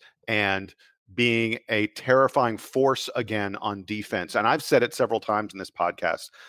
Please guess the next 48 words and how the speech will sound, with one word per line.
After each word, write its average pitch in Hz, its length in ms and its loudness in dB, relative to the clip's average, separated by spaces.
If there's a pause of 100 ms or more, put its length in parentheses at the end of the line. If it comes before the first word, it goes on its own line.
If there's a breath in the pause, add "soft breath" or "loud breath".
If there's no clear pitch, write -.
(180 loud breath)
I 123 100 2
think 131 220 -2
we're 127 100 2
missing 120 320 -2
Zion 101 640 0
as 104 180 -6
much 110 320 0
at 113 100 -4
the 104 60 -8
de-, 104 380 -6
defensive 104 460 -6
end 90 180 -6
as 85 120 -8
we 95 120 -4
are 85 100 -2
at 85 80 -8
the 92 160 -4
offensive 87 400 -10
end. - 240 -16 (360 loud breath)
That 104 80 0
we're, 104 260 0 (400 soft breath)
uh, 92 260 0 (520)
th-, - 280 -12 (100)
th-, 131 220 4
this 131 180 4
Duke 143 260 2
team 131 280 0
was 117 200 2
one 117 160 0
of 113 60 -2
the 107 80 2
top - 360 0
three, 120 360 -2
top 117 280 0
five 110 260 4
teams 110 260 -8
in 101 60 -16
the 98 60 -6
country 101 440 -6 (300 soft breath)
on 104 220 0
both 135 500 0
offense 123 400 0
and 107 200 -4
defense 92 520 -12 (360 soft breath)
when 101 120 -10
we 92 100 -6
had 90 300 -4
Zion. 87 560 -4